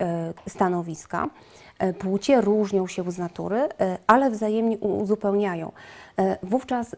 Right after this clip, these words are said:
wyodrębniono, e, tak zwane właściwości płciowe. To były właściwości, które miały tłumaczyć, miały uzasadniać, e, dlaczego, e, kobieta, e, funkcjonuje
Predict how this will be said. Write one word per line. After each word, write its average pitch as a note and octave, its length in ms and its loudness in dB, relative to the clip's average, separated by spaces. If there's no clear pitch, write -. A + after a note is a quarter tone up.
wyodrębniono, G#3+ 1300 2
e, F#3+ 180 -2
tak G3 200 -6
zwane A#3 320 2
właściwości G3+ 600 -4
płciowe. G3+ 580 -4
To F#3 100 -10
były A#3 260 2
właściwości, G#3 600 -4
które G3+ 280 -2
miały A3 320 6
tłumaczyć, A3+ 640 -2
miały G3+ 280 0
uzasadniać, G#3 1000 -2
e, G3+ 220 0
dlaczego, G3+ 1040 -2
e, F3 320 -6
kobieta, F#3+ 580 0
e, F#3 400 2
funkcjonuje A3 1000 2